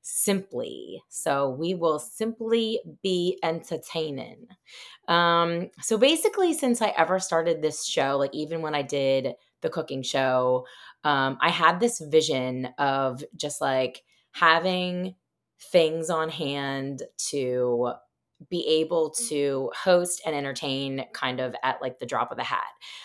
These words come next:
Um, and so if you notice, I have taken a bit of a hiatus on the show, and that's because I wanted to do this show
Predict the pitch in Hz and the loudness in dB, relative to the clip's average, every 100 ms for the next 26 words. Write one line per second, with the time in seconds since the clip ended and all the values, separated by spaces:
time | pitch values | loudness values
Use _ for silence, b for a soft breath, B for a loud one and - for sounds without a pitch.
0 | B 156 143 139 139 147 160 - 320 330 | B 0 2 0 -4 -6 -4 4 8 10
1 | 170 151 151 151 180 175 170 180 208 196 | 10 8 6 2 -4 -6 -4 0 4 6
2 | 135 135 - - - - 139 143 139 139 | 6 4 -2 -8 -8 -6 -2 -2 -2 -4
3 | 139 147 160 - 214 277 320 233 220 208 | -6 -8 -12 -10 -10 -10 -10 -8 -6 -6
4 | - 165 160 160 - - - - - B | -8 -8 -6 -6 -8 -8 -8 -8 -8 B
5 | B B 135 143 - 143 120 123 127 160 | B B -8 -6 -4 0 0 0 -4 -4
6 | 214 - - 247 208 208 202 196 190 - | -6 -6 -12 -6 -2 0 0 0 -4 -4
7 | 160 160 170 170 170 156 139 156 151 147 | -4 -2 -4 -4 -8 -12 -8 -4 -2 0
8 | 143 160 b b b b _ _ _ _ | -2 -4 b b b b _ _ _ _
9 | _ _ 165 311 320 - - 170 123 117 | _ _ 2 2 2 -2 0 2 2 0
10 | 123 143 180 | -4 -6 -8